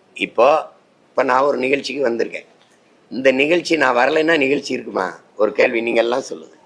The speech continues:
கூடவே நான் வர-, வர்றதானே நிகழ்ச்சி. நான் வரலைன்னா அந்த நிகழ்ச்சி இருக்குமா? இப்ப நான் வரலைன்னா அந்த கூட்டம் நடக்குமா? நான் வரலைன்னா அந்த நெரிசல் ஏற்படுமா? நான் வரலைன்னா இந்த மரணம் நிகழுமா? அப்ப என்னுடைய வருகையால நிகழ்ந்த மரணம் தான் அது அப்படின்னா முதல் காரணம் யாரு?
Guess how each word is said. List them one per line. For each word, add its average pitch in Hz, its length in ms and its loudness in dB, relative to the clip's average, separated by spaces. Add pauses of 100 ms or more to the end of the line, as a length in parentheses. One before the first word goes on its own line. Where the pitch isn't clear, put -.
(240)
கூடவே 101 280 0 (460)
நான் 139 220 2
வர-, 139 320 0
வர்றதானே 160 460 4
நிகழ்ச்சி. 147 520 -6 (220)
நான் 139 200 2
வரலைன்னா 170 340 4
அந்த 180 220 2
நிகழ்ச்சி 151 360 -2
இருக்குமா? 95 400 -8 (640)
இப்ப 123 200 0
நான் 131 180 4
வரலைன்னா 165 280 4
அந்த 180 160 4
கூட்டம் 151 320 0
நடக்குமா? 104 420 -4 (500)
நான் 139 180 2
வரலைன்னா 165 280 4
அந்த 185 180 2
நெரிசல் 151 460 2
ஏற்படுமா? 90 400 -6 (320)
நான் 147 180 0
வரலைன்னா 175 360 4
இந்த 165 140 2
மரணம் 147 400 2
நிகழுமா? 117 420 -2 (340)
அப்ப 135 240 0
என்னுடைய 151 380 4
வருகையால 185 640 6
நிகழ்ந்த 165 400 2
மரணம் 139 360 0
தான் 143 200 4
அது 101 240 -6
அப்படின்னா 147 360 2
முதல் 165 260 2
காரணம் 143 340 2
யாரு? 127 240 -2